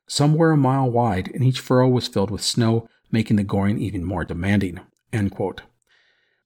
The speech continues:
What Smith describes was what happens when the Great Ice Barrier comes to an end and meets the continent,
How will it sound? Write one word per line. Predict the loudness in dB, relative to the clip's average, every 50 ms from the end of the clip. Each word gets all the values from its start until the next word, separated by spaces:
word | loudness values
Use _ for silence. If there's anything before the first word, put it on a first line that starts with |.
| _ _ 0
What | 0 0 2
Smith | 4 4 4 4 4 2
describes | -6 -6 -6 0 2 4 4 4 2 0 -4 -10 _ -2
was | -2 0 2
what | 2 2
happens | 2 0 0 0 0 0 0
when | 2 2 0
the | 0
Great | 2 0 0 0 0 -2
Ice | -2 -4 -4 -4
Barrier | -8 -8 -6 -6 -4 -4 -4 -4 -6 -8 _ _ _ _ -2
comes | 2 2 2 2 0
to | 0 0 0
an | 0 0
end | 0 -2 0 0 0 -2
and | -2 -2 -2
meets | -4 -4 -6 -10
the | -14 -14
continent, | -12 -4 -2 -2 0 0 0 -2 -4 -6 -10